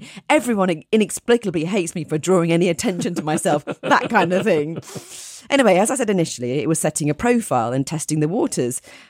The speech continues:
And when you mentioned intimate adult objects,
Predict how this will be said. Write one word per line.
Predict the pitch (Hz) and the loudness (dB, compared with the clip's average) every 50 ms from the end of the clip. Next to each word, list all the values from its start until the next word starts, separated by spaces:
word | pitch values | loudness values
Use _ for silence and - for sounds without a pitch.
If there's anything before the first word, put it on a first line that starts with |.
| _ | _
And | - 151 | -2 2
when | 175 196 226 | 2 4 4
you | 254 240 | 4 4
mentioned | 208 190 175 135 - - 160 135 131 127 - - _ _ _ | 4 4 2 2 0 0 0 0 0 -2 -4 -8 _ _ _
intimate | - 147 135 - - 151 127 - - - | -2 -2 0 0 -2 -4 -4 -4 -4 -4
adult | 127 131 117 135 120 - | -4 -2 -2 -2 -2 0
objects, | 139 160 127 - - 92 107 - - - - - | -2 -2 -2 -4 -4 -6 -6 -6 -6 -8 -10 -10